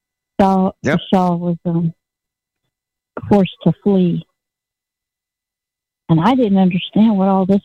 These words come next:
Speaker 1: was all about, you know.
Speaker 2: Mm-hmm.
Speaker 1: But I was hearing about it on the news.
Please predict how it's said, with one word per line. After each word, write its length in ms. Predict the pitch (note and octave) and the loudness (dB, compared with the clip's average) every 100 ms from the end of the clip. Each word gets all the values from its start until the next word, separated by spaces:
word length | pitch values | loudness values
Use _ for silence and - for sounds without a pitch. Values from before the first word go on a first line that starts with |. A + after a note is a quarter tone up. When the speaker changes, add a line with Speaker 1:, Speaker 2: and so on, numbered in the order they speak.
| - | -4
Speaker 1:
was 120 | D3+ | -2
all 280 | E3 G3+ D#3 | 0 0 -2
about, 500 | - - G3 F#3 - _ - | -6 -2 -2 -2 -10 _ -2
you 140 | F3+ | 2
know. 220 | E3 C#3+ - _ _ _ _ _ _ _ _ | 2 0 -6 _ _ _ _ _ _ _ _
Speaker 2:
Mm-hmm. 280 | F#2+ G#2+ A#2+ F#3 _ _ _ _ _ _ _ _ _ _ _ - | -8 -4 -4 -4 _ _ _ _ _ _ _ _ _ _ _ 0
Speaker 1:
But 100 | F#3+ | 2
I 100 | G3+ | 2
was 120 | G3+ - | 0 0
hearing 300 | A#3+ A#3+ G3 | 2 2 2
about 320 | E3+ F3+ F3 | 2 0 2
it 80 | F#3 | 2
on 160 | F#3 | 2
the 80 | F3 | 4
news. 460 | F3+ G#3+ F3+ F3+ | 4 2 2 0